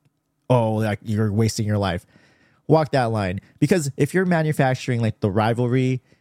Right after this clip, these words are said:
that serves into the movie, into the, the racing aspect of it, right?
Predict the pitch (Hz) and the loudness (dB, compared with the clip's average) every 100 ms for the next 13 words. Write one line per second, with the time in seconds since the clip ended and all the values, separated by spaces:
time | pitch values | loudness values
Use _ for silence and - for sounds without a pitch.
0 | _ _ _ _ - 95 135 151 - - | _ _ _ _ -10 2 4 4 -2 -6
1 | - 123 120 110 - 113 107 104 101 104 | -2 0 0 -2 -2 -2 0 -2 0 0
2 | 98 101 101 _ 113 104 - 107 92 - | 0 -2 -6 _ -4 -2 0 -2 -2 -4
3 | 98 - 98 98 107 104 98 73 - 80 | -6 -4 -2 0 0 0 -4 -4 -6 -8
4 | - 69 - 85 104 | -8 -8 -6 -4 -4